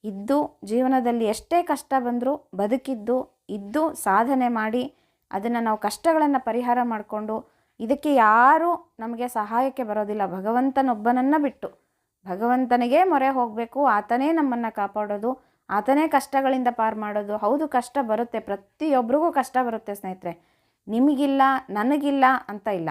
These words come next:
ಈಗ ನಾವೇನೋ ಇಷ್ಟು ಹೇಳ್ತಾ ಇದ್ದೀವಿ, ನಮಗೆ ಕಷ್ಟ ಇಲ್ಲ ಅಂತ ನೀವು ತಿಳಿಬಾರ್ದು. ಪ್ರತಿಯೊಬ್ರು ಮನುಷ್ಯ ಅಂತ ಅಂದಮೇಲೆ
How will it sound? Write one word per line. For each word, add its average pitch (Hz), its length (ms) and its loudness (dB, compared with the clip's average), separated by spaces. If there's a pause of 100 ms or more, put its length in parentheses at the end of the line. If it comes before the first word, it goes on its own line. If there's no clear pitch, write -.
(520)
ಈಗ 226 160 -6
ನಾವೇನೋ 254 440 2
ಇಷ್ಟು 277 280 -2
ಹೇಳ್ತಾ 247 400 0
ಇದ್ದೀವಿ, 254 280 0
ನಮಗೆ 247 320 -2
ಕಷ್ಟ 208 320 -6
ಇಲ್ಲ 285 260 4
ಅಂತ 294 200 2
ನೀವು 285 180 0
ತಿಳಿಬಾರ್ದು. 196 600 -4 (400)
ಪ್ರತಿಯೊಬ್ರು 233 960 0
ಮನುಷ್ಯ 247 560 -2 (320)
ಅಂತ 202 180 -8
ಅಂದಮೇಲೆ 196 540 -2